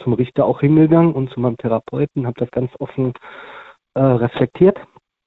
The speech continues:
Und das ist mein Glück gewesen, dass ich damit so offen umgegangen bin. Klar, die erste Zeit hast du dann immer irgendwie, äh, Ausreden gehabt und konntest das gut verstecken, aber das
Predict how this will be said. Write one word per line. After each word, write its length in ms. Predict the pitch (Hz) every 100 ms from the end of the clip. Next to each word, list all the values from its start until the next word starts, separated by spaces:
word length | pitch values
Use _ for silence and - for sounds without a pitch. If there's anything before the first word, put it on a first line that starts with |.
| _ _ _ -
Und 420 | 143 131 127 123 - - - - _ - - - -
das 180 | 120 -
ist 140 | 123 -
mein 140 | 113
Glück 140 | 117 -
gewesen, 380 | 117 110 107
dass 160 | 110 -
ich 80 | 113
damit 280 | 110 117 -
so 80 | -
offen 240 | - 107
umgegangen 440 | 120 139 110 101
bin. 120 | 104 98 - - -
Klar, 240 | - 147
die 80 | 127
erste 300 | 90 85 - -
Zeit 180 | 110 -
hast 160 | 110 -
du 40 |
dann 160 | 110 110
immer 280 | 104 110 101
irgendwie, 440 | 110 110 - 107
äh, 120 | 95 -
Ausreden 720 | 90 101 - 104 98 101 92
gehabt 460 | 92 95 90 -
und 260 | 85 87 - - - - -
konntest 240 | 110 -
das 140 | 101 -
gut 200 | - -
verstecken, 640 | - - 107 - 101 95
aber 180 | 95 98
das 100 | 92